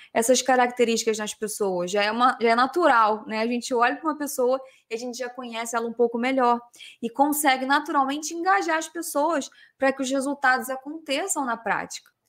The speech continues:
Quando você conhece gestão comportamental e você atua de forma consultiva, com esse interesse, né, de ser um parceiro do negócio, você consegue mostrar o seu valor e, ao mesmo tempo, tra-, trabalhar de forma estratégica,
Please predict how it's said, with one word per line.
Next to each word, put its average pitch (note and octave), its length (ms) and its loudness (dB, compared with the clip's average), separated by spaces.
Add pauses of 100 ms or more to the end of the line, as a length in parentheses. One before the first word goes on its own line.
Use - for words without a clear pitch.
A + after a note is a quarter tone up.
Quando C#4 240 0
você C4 240 0
conhece G3+ 420 -4
gestão A3+ 240 -8
comportamental G3 1040 0 (240)
e G#3+ 60 -2
você A3 280 0
atua G#3 300 0
de F#3+ 100 -6
forma F#3+ 220 0
consultiva, F#3+ 960 0 (240)
com G#3 120 -6
esse - 220 -4
interesse, G3+ 640 0
né, F#3+ 120 -6
de F3+ 100 -6
ser - 160 -2
um F#3+ 100 -10
parceiro F#3+ 400 -6
do F#3 80 -12
negócio, G3 680 0 (320)
você A#3 300 0
consegue A3 600 0
mostrar A3 600 0
o G4+ 60 -2
seu C#4 180 0
valor A3+ 400 4
e, A#3+ 40 0
ao A3+ 60 -2
mesmo A3 220 -6
tempo, G#3+ 340 -8
tra-, G#3 220 -2 (100)
trabalhar G3+ 280 0
de G3+ 80 -6
forma G#3+ 180 -6
estratégica, G3+ 760 -6